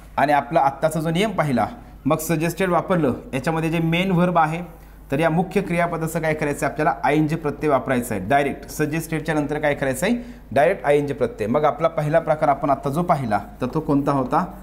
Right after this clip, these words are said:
Indirect speech करण्याचा, सजेस्टेड plus व्हीआयएनजी वापरायचा आणि बाकी वाक्य जसं आहे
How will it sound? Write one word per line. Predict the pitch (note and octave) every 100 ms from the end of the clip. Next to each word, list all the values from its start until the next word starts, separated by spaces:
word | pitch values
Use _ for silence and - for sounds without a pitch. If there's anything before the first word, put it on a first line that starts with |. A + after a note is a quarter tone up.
| - - - - -
Indirect | C3+ D3 D3
speech | D3 D3+ D3
करण्याचा, | C3+ C3 B2+ D3 C3 B2 - - - - - -
सजेस्टेड | - D#3 C#3 E3+ - F#3 F3+
plus | F3+ A#3 A#3 -
व्हीआयएनजी | C3 D3 D3+ D3+ C#3+
वापरायचा | C#3 C3 B2
आणि | C#3
बाकी | A#2+ C3+ C#3
वाक्य | D#3 C3+ -
जसं | B2+ B2+ B2+
आहे | C#3+